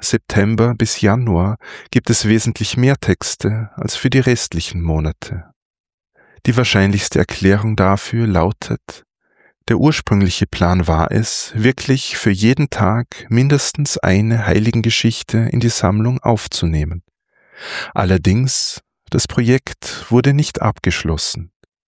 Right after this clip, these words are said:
Das Menologion entstand in nur drei Jahren von neunhundertzweiundachtzig bis neunhundertfünfundachtzig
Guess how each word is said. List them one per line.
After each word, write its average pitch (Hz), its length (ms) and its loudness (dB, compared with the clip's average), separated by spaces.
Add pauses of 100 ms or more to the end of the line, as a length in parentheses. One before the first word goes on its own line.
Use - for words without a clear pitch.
(840)
Das - 180 -2
Menologion 107 840 4
entstand 120 640 0
in 120 120 2
nur 123 120 2
drei 104 280 0
Jahren 110 680 0
von 110 240 0
neunhundertzweiundachtzig 113 1600 0
bis - 180 -4
neunhundertfünfundachtzig 120 1500 0